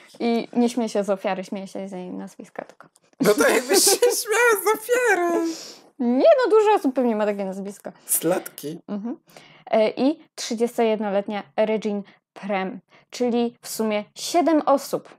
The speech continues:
Speaker 1: I zabił je wszystkie w ciągu jednego roku po wyjściu z więzienia.
Speaker 2: Szybki Bill.
Speaker 1: Morderstwa te były łudząco do siebie podobne, czyli wiesz, coś wokół szyi, zawinięty jakiś kawałek materiału, najczęściej ich ubrania
Speaker 2: Mhm.
Speaker 1: i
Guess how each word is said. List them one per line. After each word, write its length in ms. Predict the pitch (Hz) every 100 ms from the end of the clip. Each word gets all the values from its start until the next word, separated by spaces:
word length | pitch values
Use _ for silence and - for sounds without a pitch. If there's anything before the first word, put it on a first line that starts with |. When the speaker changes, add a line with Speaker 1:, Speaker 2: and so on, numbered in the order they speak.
| _
Speaker 1:
I 100 | 254
zabił 300 | 262 294 320
je 120 | 285
wszystkie 400 | 277 302 285 294
w 80 | 294
ciągu 320 | - 359 311
jednego 420 | 320 302 330 285 320
roku 320 | 294 294 214
po 140 | 240
wyjściu 360 | 220 247 - 240
z 120 | 208
więzienia. 460 | 233 220 214 185 180 _ _ -
Speaker 2:
Szybki 420 | - 180 - 185
Bill. 300 | 196 190 165 - - - -
Speaker 1:
Morderstwa 540 | 240 233 240 240 254
te 100 | 247
były 260 | 220 220 220
łudząco 440 | 233 233 226 220
do 100 | 202
siebie 180 | - 202
podobne, 440 | 208 196 190 196
czyli 240 | - 190 190
wiesz, 300 | 196 185 -
coś 220 | 196 202
wokół 300 | 190 - 202
szyi, 380 | - 214 202 196 190
zawinięty 540 | 190 190 185 202 196 190
jakiś 220 | 185 -
kawałek 460 | 190 190 190 185
materiału, 840 | 190 190 196 196 196 196 190 190 190 _ _
najczęściej 500 | 196 196 202 - -
ich 140 | 202 -
ubrania 760 | 196 220 214 220 202 196 196 185 - -
Speaker 2:
Mhm. 320 | 147 151 156
Speaker 1:
i 500 | - 196 185 180 185